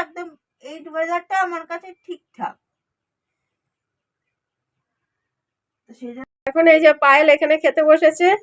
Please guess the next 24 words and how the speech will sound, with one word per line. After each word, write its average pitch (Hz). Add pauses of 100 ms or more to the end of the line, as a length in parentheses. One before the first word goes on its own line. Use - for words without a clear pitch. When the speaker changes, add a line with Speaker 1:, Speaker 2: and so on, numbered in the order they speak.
(420)
Speaker 2:
আর 254 (120)
এখন 294
এই 269
যে 294 (100)
আমি 277
ভাত 254
নিয়েছি। 311
আর 240 (100)
দেখো 254 (520)
আমি 233 (120)
ভুলে 277
গেছিলাম, 320 (540)
মানে 220
আমি 269
রেডি 302 (100)
করেছি, 381 (200)
এত 254 (140)
তর্স 294
হয় 320
না 302 (100)
যে 311 (380)
আমি 262 (100)
একটু -
আবার 277